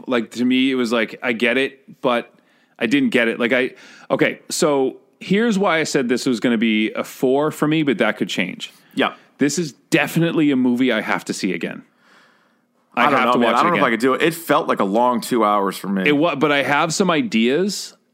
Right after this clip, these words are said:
Speaker 2: Yeah.
Speaker 1: and I wanna know if I'm right. You know, it's
Speaker 2: All
Speaker 1: one of
Speaker 2: right.
Speaker 1: those things, like, I wanna, like,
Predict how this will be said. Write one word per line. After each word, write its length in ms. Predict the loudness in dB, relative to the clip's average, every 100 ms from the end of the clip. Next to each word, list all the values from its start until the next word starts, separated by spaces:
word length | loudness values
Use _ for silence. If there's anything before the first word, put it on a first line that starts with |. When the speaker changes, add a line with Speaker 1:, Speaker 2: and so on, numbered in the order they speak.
| _
Speaker 2:
Yeah. 140 | -4
Speaker 1:
and 100 | 0 0
I 60 |
wanna 500 | 0 0 0 0 0
know 600 | 0 0 0 0 0 -2
if 140 | -2 -2
I'm 160 | 0
right. 200 | -2 -4 -12 _ _ _ _ -4
You 120 | 0
know, 100 | 2
it's 120 | 2
Speaker 2:
All 60 | 2
Speaker 1:
one 60 | 2
of 20 |
Speaker 2:
right. 40 | 0
Speaker 1:
those 80 |
things, 140 | 0 0
like, 80 | 0
I 40 |
wanna, 300 | 0 0 0
like, 340 | 0 -2 -4